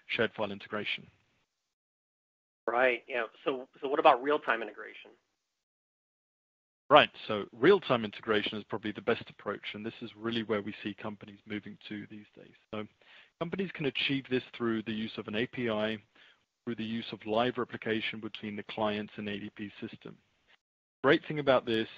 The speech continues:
Speaker 1: is that information is always up to date. Having live data replication also removes risks associated with duplicate and redundant data.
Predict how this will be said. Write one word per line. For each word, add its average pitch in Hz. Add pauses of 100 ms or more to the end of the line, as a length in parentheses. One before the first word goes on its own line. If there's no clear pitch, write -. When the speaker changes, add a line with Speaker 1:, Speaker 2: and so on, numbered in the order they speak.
(160)
Speaker 1:
is -
that -
information 117
is 101
always 139
up 139
to 113
date. 104 (840)
Having 107
live 117
data 139
replication 113
also 113
removes 123 (400)
risks 135 (180)
associated 110
with 110
duplicate 120
and 120
redundant 107
data. 107